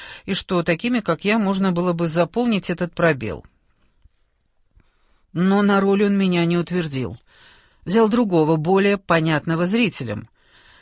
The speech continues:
Он даже сказал, что моя внешность и манера будут отвлекать зрителя от самой картины».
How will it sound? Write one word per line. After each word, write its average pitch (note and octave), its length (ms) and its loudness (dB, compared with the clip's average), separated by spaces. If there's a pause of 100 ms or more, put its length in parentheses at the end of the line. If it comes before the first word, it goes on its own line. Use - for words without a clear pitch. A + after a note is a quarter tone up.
(300)
Он A3 120 -6
даже A3 240 0
сказал, A3+ 420 2
что - 200 -4
моя G3 300 2
внешность F#3 640 -2
и F#3+ 40 0
манера F#3 480 2
будут D#3 320 -6
отвлекать E3 600 -2
зрителя F3+ 460 0
от C#3 60 -6
самой E3+ 300 -2
картины». B2+ 640 -6